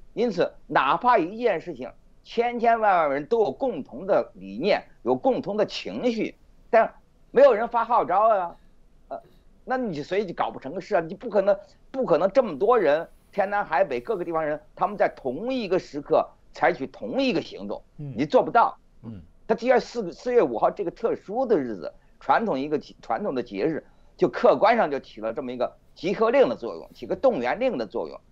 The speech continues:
Speaker 2: 嗯。
Speaker 1: 所以要是没有四月五号这一天，如果没有那个清明节，或者那个清明节发，来得更晚一点儿，那我们对整个是，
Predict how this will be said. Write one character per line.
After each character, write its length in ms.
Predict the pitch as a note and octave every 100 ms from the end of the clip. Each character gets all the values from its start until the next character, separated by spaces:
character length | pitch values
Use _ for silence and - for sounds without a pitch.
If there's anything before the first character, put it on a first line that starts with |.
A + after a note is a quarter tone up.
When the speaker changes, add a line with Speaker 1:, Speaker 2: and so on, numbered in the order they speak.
| -
Speaker 2:
嗯。 120 | G2
Speaker 1:
所 120 | D3
以 60 | B3+
要 100 | B3
是 100 | F3+
没 200 | B2+ F#2
有 180 | C4+ A#3+
四 180 | -
月 100 | E3+
五 120 | B2 G#2+
号 160 | A2
这 80 | A2
一 120 | G#2
天， 220 | G2 G#2+ - _ _ _
如 100 | -
果 80 | G#3+
没 180 | G3+ G#3+
有 120 | C4
那 160 | G3+ C3+
个 100 | A2+
清 220 | - D#3+
明 160 | D#3+
节， 260 | C#3+ A#2 C3+ - _ -
或 100 | A#3
者 80 | G#3+
那 80 |
个 80 | G3
清 180 | F#3 G#3+
明 120 | A3+
节 240 | F3 F#3+ G3
发， 260 | G3 E3+ - -
来 180 | C3+
得 80 | G3+
更 160 | A#3 G3
晚 140 | A2 -
一 100 | C3
点 140 | A#2
儿， 100 | E2+ - _ _ - _ -
那 160 | B3
我 140 | G3+ G2
们 220 | G#2+ D#3 - _ _ _ -
对 180 | A3 D#3
整 180 | - A#2
个 120 | D3+
是， 140 | F3+